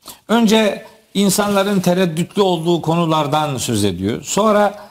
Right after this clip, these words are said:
yaratıcılığından on tane konu başlığı veriyor. Bunlara kadir olan kudretin, işte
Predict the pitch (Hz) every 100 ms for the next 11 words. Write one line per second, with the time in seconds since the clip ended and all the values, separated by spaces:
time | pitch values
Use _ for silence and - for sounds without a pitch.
0 | - _ 131 175 185 180 170 165 175 160
1 | 170 160 151 147 160 - 220 208 151 165
2 | 180 - 156 147 139 - 135 135 113 98
3 | 101 95 113 139 143 147 139 127 131 123
4 | 147 127 120 107 90 - _ _ - 131
5 | 127 123 139 143 131 107 143 131